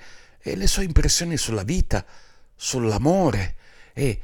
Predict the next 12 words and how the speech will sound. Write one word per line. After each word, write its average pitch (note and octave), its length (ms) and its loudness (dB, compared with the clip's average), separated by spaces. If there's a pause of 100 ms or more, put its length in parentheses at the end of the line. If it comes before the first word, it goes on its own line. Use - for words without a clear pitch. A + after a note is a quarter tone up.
(420)
persino E3+ 840 6
sulla G#2 300 0
sua D3+ 220 0
scrittura B2+ 600 -2
istessa. F#2 920 0 (1000)
Pareva F#2+ 640 2 (480)
che F#2+ 380 -2
quell'uomo G#2 1000 6 (420)
fosse C#3 460 2
venuto C3 460 0
a A#2 40 4
me A#2+ 380 2